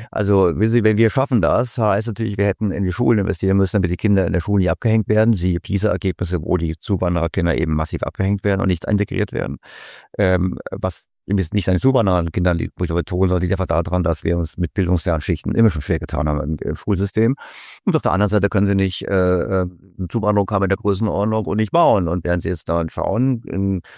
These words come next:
in, in Berlin und in anderen Städten wird Bauen systematisch verhindert, also erschwert und Auflagen, alles wird teurer. Und dann darf man sich nicht wundern, dass es diese, diese, ähm, diesen Mangel gibt. Und ein anderer Grund ist natürlich logischerweise durch die, äh, Begrenzung des Mietanstieges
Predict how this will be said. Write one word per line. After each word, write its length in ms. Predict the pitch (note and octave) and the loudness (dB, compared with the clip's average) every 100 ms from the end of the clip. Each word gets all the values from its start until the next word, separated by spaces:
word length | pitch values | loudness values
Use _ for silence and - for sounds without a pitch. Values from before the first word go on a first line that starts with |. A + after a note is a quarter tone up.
| - - - | -20 -20 -10
in, 240 | - F2+ | -2 0
in 180 | C#2+ F2+ | 0 0
Berlin 360 | E2+ F2+ A2+ B2 | 0 2 4 4
und 80 | F#2 | 4
in 40 | |
anderen 220 | D2+ A2+ | 2 -2
Städten 400 | - A#2 - A#2 | 0 -2 0 0
wird 160 | F#2+ E2 | 0 -2
Bauen 440 | E2 G2+ A2 F#2+ | 0 2 2 0
systematisch 440 | F#2+ G#2 F#2+ F2 - | -4 -2 0 0 -2
verhindert, 560 | E2+ G2 A#2+ C#3 C3+ | 0 2 4 2 2
also 140 | F2+ F#2 | 0 -2
erschwert 640 | - - G2 A2+ A2+ G2 | -2 -4 -2 0 0 -2
und 80 | - | -2
Auflagen, 580 | A#2 - A#2+ G#2 G#2 | -2 -2 -2 -2 -2
alles 200 | D#2+ F2+ | -2 -4
wird 120 | F2 F#2+ | -4 -2
teurer. 320 | F#2 A#2 A2+ | 0 0 -2
Und 160 | G2+ | -2
dann 80 | G2+ | -2
darf 100 | G2 | -2
man 120 | G#2+ | -2
sich 100 | A2+ | -2
nicht 140 | A#2+ A#2 | 0 4
wundern, 300 | G#3 E3+ G2+ | 4 4 2
dass 140 | F#2+ | 0
es 120 | G2+ | -2
diese, 320 | G#2+ F#2 F2+ E2 - - _ | -2 -2 -2 -4 -10 -20 _
diese, 520 | - F#2+ F2+ F2+ F2+ - | -6 -4 0 0 0 0
ähm, 440 | F2 E2+ E2 E2 - - - _ | -2 0 0 -2 -6 -18 -20 _
diesen 180 | F#2 F#2+ | -2 0
Mangel 240 | F#2+ F#2+ F2+ | 2 2 2
gibt. 240 | B2 C3 | 2 2
Und 120 | G2 | 0
ein 60 | C#2+ | 0
anderer 220 | F#2+ G2 | 0 -2
Grund 300 | - A2+ A2+ | 0 0 0
ist 80 | A2+ | -2
natürlich 340 | G#2 B2 G#2 | 0 -2 0
logischerweise 640 | G2+ G2 F#2+ D#2+ E2 A2 | 0 0 0 0 0 -2
durch 180 | G#2 F#2 | -2 -4
die, 240 | F#2+ F#2+ E2+ | -2 -2 -2
äh, 160 | F2 | -4
Begrenzung 460 | - - F2+ F2 G2+ | -6 -2 -2 0 -2
des 100 | E2+ | -2
Mietanstieges 800 | G#2+ - B2+ - C3+ B2+ B2 | -2 -2 -4 -4 0 0 0